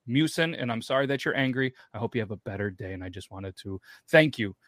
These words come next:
for showing that emoji, because that's the first time I've seen the angry one. And, uh, yeah, it's pretty cool. And it, it's, it's pretty cool. So thank you for leaving that. We greatly appreciate it. So let's, let's talk about this. When, when I did the little introduction, I said how a father used the leg sweep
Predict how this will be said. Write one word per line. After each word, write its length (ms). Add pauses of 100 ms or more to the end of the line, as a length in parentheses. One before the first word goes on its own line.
(120)
for 100
showing 300
that 140
emoji, 340
because 240
that's 160
the 80
first 180
time 140
I've 80
seen 120
the 140
angry 300
one. 240 (320)
And, 260
uh, 160
yeah, 220
it's 160
pretty 220
cool. 380 (360)
And 240
it, 200
it's, 300
it's 220
pretty 260
cool. 140
So 140
thank 260
you 180 (200)
for 140
leaving 320
that. 140
We 100
greatly 300
appreciate 360
it. 60
So 80
let's, 300 (480)
let's 100
talk 220
about 160
this. 260
When, 240
when 140
I 60
did 160
the 80
little 220
introduction, 500
I 60
said 180
how 100
a 80
father 560 (320)
used 380
the 120
leg 320
sweep 360